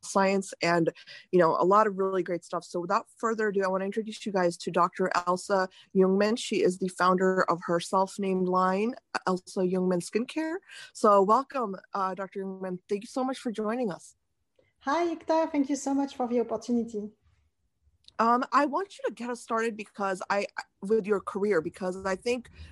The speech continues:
Speaker 1: a lot of great things must have happened in there, uh, to lead you to such a great concept. So can you tell us about your medical journey and your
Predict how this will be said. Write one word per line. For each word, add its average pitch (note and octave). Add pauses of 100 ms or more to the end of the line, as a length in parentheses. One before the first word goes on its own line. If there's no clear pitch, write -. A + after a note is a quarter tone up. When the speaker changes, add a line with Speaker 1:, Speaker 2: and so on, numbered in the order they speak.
(120)
Speaker 1:
a F#3+
lot A3+
of A#3+
great A#3
things A#3
must G#3+
have G3+
happened G3
in F3
there, F3+ (160)
uh, F3+
to G3+
lead G3+
you G3
to F#3
such F#3
a F#3
great F3
concept. -
So E3+
can G3+
you A#3
tell B3
us B3
about G#3+
your G3
medical F#3
journey G3+
and F3
your D3